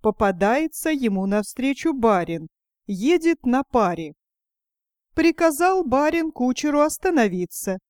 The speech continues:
Остановил кучер коней, подозвал барин мужика. «А, говорит, добрый человек, вижу,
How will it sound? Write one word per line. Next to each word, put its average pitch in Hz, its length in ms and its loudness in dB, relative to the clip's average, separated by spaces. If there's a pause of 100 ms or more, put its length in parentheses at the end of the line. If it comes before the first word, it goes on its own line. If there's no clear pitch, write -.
(240)
Остановил 214 720 -2
кучер 294 420 -2
коней, 240 540 2
подозвал 180 600 -4
барин 233 380 -2
мужика. 160 540 -8 (680)
«А, 302 220 2
говорит, 330 580 0
добрый 285 360 0
человек, 285 600 0
вижу, 285 580 0